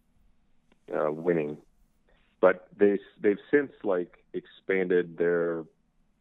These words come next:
I guess, uh, the scope of, of what they're going after, so they, they have a bigger seed fund of money that they can offer as grants. This is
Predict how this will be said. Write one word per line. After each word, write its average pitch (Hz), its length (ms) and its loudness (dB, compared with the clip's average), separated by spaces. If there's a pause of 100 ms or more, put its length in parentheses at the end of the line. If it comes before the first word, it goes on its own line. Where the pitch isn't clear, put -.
(140)
I - 80 -20
guess, 82 160 -4 (160)
uh, 78 340 -2 (220)
the 87 80 -10 (100)
scope 92 320 2
of, 82 220 -4
of 82 120 -4
what 85 160 0
they're 80 160 -2
going 82 380 -2
after, 85 280 -6
so - 60 -14
they, 82 220 -2 (120)
they 80 180 -8
have 87 160 4
a 80 60 -4
bigger 80 500 -2 (300)
seed 156 220 -8 (120)
fund 76 300 -4 (100)
of 78 180 -4
money 78 380 0 (160)
that - 140 -12
they - 100 -2
can 78 160 -6
offer 76 320 -2
as - 80 -8
grants. 73 440 -6 (1080)
This 87 120 -2
is 85 100 -2